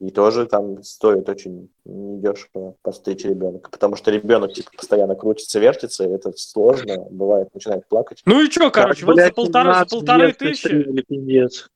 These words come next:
Speaker 3: Без всяких телевизоров и клоунов.
Speaker 2: Да как тебя там стригли, на лысо?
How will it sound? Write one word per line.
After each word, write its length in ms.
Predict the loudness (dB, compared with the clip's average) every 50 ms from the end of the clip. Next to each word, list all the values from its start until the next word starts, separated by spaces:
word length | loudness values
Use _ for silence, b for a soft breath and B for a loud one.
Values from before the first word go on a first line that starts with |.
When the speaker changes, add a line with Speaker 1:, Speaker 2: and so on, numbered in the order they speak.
| _ -10
Speaker 3:
Без 240 | -4 -2 -2 -2
всяких 400 | 0 2 2 2 2 2 -4 -6
телевизоров 720 | -2 -2 0 0 2 0 0 0 2 2 2 2 2 -2 -6
и 40 | -2
клоунов. 460 | 2 4 4 4 4 2 0 -6 -10
Speaker 2:
Да 120 | -14 -14 -12
как 160 | -10 -12 -10
тебя 140 | -12 -14 -12
там 140 | -12 -16
стригли, 380 | -16 -12 -10 -8 -8 -8 -10 -12
на 160 | -6 -4 -4 -4
лысо? 300 | -4 -8 -12 -16 -18